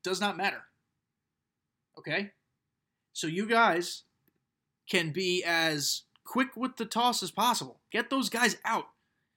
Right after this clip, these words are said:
I was able to get Kershaw through, I think, was it, I think it was six and two thirds.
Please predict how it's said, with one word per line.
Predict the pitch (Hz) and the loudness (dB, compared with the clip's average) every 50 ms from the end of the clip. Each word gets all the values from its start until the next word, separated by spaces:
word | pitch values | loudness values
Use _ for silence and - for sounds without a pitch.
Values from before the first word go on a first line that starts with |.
| _ _ _ _ _ _ - | _ _ _ _ _ _ 0
I | - 175 208 | 2 2 2
was | 220 233 | 4 2
able | 247 240 226 233 | 2 2 2 2
to | 233 | 0
get | 226 220 226 | 0 -2 -2
Kershaw | - 220 208 214 214 - 226 226 | -2 -2 -2 -2 0 0 0 0
through, | 220 - 214 196 190 | 0 0 0 0 0
I | |
think, | 190 - 208 208 202 190 - - - - _ _ _ _ _ _ _ _ _ _ _ _ _ _ _ _ _ _ _ _ _ - | 0 -2 -2 -2 -2 -4 -6 -12 -20 -20 _ _ _ _ _ _ _ _ _ _ _ _ _ _ _ _ _ _ _ _ _ -4
was | 185 156 | -2 -2
it, | 185 - - | -2 -4 -4
I | 185 185 185 | -6 -6 -2
think | - 233 | -2 -2
it | 220 | 0
was | 190 - - | 0 0 0
six | - 262 254 - | -2 -2 -2 -2
and | - 233 220 | -4 -2 -2
two | - 247 226 180 | 0 0 0 -2
thirds. | - - 214 196 180 156 147 160 170 - - - - | -2 -2 0 0 0 0 0 -2 -4 -6 -8 -10 -10